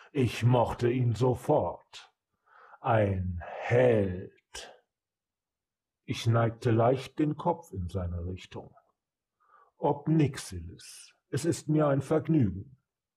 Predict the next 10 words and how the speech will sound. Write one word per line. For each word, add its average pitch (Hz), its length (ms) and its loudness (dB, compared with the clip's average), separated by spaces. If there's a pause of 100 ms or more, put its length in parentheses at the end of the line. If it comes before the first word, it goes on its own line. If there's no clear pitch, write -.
(320)
Nun 180 400 4
möchte 160 320 0
ich 156 160 -2
euch - 280 -4
höflich 151 560 0
bitten, 131 420 0
mir 127 180 4
aus 131 180 0
dem 131 300 0
Weg 180 320 2